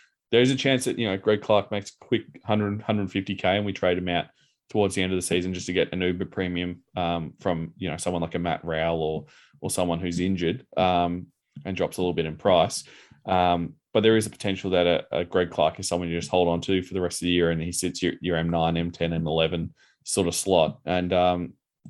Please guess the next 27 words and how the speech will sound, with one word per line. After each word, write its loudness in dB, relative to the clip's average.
you 0
know, 4
it's -2
not 2
the 2
worst 2
thing -4
to -2
have 4
in -4
the -4
world 0
is, -10
you -4
know, -2
a -4
decent 0
scoring -2
rookie -2
on 0
your -4
bench 0
come -2
end -2
of -6
the -4
year. 2